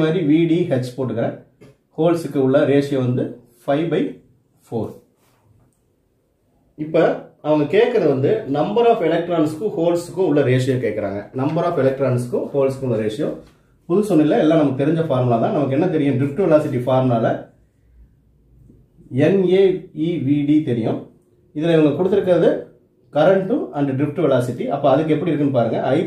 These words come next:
proportional to N into V D-க்கு directly proportional-ஆ இருக்கு. நம்ம கால்குலேட் பண்ண வேண்டியது N, concentration, concentration of electron to concentration of holes-னு கேட்கறதுனால நம்பர்ஸ் கால்குலேட் பண்ணணும். அப்ப N proportional to I by V D-ன்னு வருமா?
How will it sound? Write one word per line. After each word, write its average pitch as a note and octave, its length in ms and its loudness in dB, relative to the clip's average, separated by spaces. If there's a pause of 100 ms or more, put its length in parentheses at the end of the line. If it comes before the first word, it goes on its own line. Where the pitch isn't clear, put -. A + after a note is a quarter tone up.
proportional D3 540 0
to A#3 40 -2 (200)
N E3 80 2 (140)
into F3+ 200 2 (760)
V F3 100 2 (420)
D-க்கு D3 300 4 (300)
directly D3 420 2
proportional-ஆ B2+ 420 -2
இருக்கு. - 260 -8
நம்ம C#3+ 140 2
கால்குலேட் E3+ 460 2
பண்ண D3+ 140 0
வேண்டியது C#3 260 0 (240)
N, D3+ 100 4 (300)
concentration, C#3+ 640 0 (760)
concentration D#3+ 560 2
of C#3 40 -2 (100)
electron D3+ 400 2 (240)
to F#3+ 60 0 (180)
concentration C#3 500 0
of A#2+ 120 -2
holes-னு C3 360 -2
கேட்கறதுனால D3+ 420 0
நம்பர்ஸ் D#3 380 2
கால்குலேட் A#2 340 -2
பண்ணணும். G#2 260 -4 (380)
அப்ப C3 200 -6
N C#3+ 220 4 (120)
proportional C#3+ 440 -2 (100)
to C4 60 -2 (580)
I D#3 200 0 (160)
by F#3+ 120 4 (120)
V C#3 40 4 (200)
D-ன்னு C#3+ 220 4
வருமா? D#3 220 -2